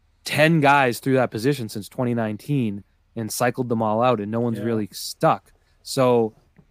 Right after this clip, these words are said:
Speaker 1: I, I hate the idea of spending a high pick on a tight end that isn't Rob Gronkowski or Travis Kelce, but if you want a functional offense, it might be important to do so.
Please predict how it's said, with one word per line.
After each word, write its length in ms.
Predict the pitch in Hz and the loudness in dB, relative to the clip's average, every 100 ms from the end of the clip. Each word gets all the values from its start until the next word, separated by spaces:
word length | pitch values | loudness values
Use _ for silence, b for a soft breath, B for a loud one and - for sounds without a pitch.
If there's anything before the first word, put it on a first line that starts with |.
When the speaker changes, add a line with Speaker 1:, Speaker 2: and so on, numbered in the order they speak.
| _ _ _ _ - | _ _ _ _ -12
Speaker 1:
I, 80 | 120 B B B _ | -12 B B B _
I 160 | 139 143 | -2 0
hate 280 | 113 151 - | 4 2 4
the 120 | 156 | 4
idea 300 | 120 117 135 | 4 2 0
of 120 | 101 - _ | -2 -12 _
spending 380 | - - 123 120 | -16 -8 -6 -4
a 80 | 107 | -6
high 140 | 110 | -6
pick 200 | 107 135 | -6 -6
on 140 | 123 110 | -6 -8
a 20 | |
tight 240 | - 107 107 | -10 -8 -4
end 180 | 131 | -4
that 120 | 117 110 | -4 -6
isn't 240 | 110 110 | -6 -8
Rob 220 | 120 107 107 | -4 -4 -2
Gronkowski 640 | 110 107 107 104 123 123 | -6 -6 -8 -6 -4 -4
or 100 | 101 | -4
Travis 360 | - 113 98 - | -6 -6 -6 -6
Kelce, 420 | 104 107 160 147 | -6 0 2 4
but 240 | 107 101 _ _ _ _ _ _ _ _ _ _ _ _ - | 4 0 _ _ _ _ _ _ _ _ _ _ _ _ -6
if 180 | 117 | 0
you 80 | 131 | 2
want 240 | 113 143 160 | 6 6 6
a 80 | 107 | 4
functional 500 | - 131 - 117 104 | 2 0 0 0 0
offense, 360 | 147 139 - | 0 -2 -4
it 40 | 107 | -4
might 180 | 113 | -4
be 100 | 135 | -2
important 320 | 110 104 127 110 | -4 -4 -8 -4
to 60 | |
do 140 | 104 160 | -2 -2
so. 180 | - | -4